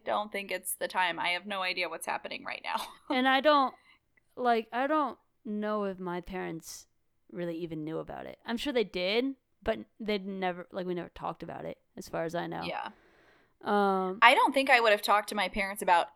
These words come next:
Speaker 1: anyone else
Speaker 2: Really?
Speaker 1: if I had had, yeah, legitimately. But it's because they
Speaker 2: You would have talked to your mom about Will.
Speaker 1: Like, if we weren't friends or something?
Speaker 2: Yeah.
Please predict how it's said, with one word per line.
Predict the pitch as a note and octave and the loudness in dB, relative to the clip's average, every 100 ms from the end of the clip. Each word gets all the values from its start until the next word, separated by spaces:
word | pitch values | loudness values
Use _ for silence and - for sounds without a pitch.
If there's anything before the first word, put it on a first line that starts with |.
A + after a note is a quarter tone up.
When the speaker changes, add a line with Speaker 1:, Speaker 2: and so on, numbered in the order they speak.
| - | 0
Speaker 1:
anyone | G3 G#3+ G3+ F#3+ D#3 | 0 0 -4 -4 -2
else | - F#3 C#3+ F3+ - - | 2 4 4 2 0 -2
Speaker 2:
Really? | G3 F#3 F3 F3+ _ | 0 -2 -2 -6 _
Speaker 1:
if | - F3+ | 0 4
I | F3+ | 6
had | F3 F3 | 4 2
had, | F#3 D#3+ D3 | 2 2 2
yeah, | - G3+ E3 A2 - - | 6 8 10 8 2 -6
legitimately. | F#3+ F#3+ E3+ E3 D#3 E3 D#3+ E3+ | -6 -4 -4 -6 -8 -10 -10 0
But | F#3+ | 2
it's | G#3 - | 2 -2
because | F#3+ F#3 G3+ F#3 - - | -8 0 2 2 -4 -4
they | F3+ F3 E3+ E3+ D#4+ | -2 -2 -6 -6 0
Speaker 2:
You | G#4 | 2
would | A4+ | 2
have | D4 | 2
talked | B3+ A3+ | 2 2
to | A3+ | -2
your | |
mom | G#3 F#3+ | -2 -2
about | F#3 E3+ D#3+ | -2 -4 -4
Will. | E3+ G3 F3+ G3 - _ _ _ _ _ _ _ _ _ _ _ _ _ _ _ _ _ _ _ _ _ _ _ _ _ _ _ _ _ _ _ - | -2 -2 -2 -8 -16 _ _ _ _ _ _ _ _ _ _ _ _ _ _ _ _ _ _ _ _ _ _ _ _ _ _ _ _ _ _ _ 0
Speaker 1:
Like, | A3 A#3 | 2 0
if | - - | -6 -12
we | F3+ E3+ | -14 -12
weren't | E3+ E3 - | -10 -10 -6
friends | D3+ E3 B3+ | -4 -4 -6
or | D4 | -10
something? | D4 D#4 A#3+ | -10 -2 0
Speaker 2:
Yeah. | G3+ F3 - | 0 -2 -10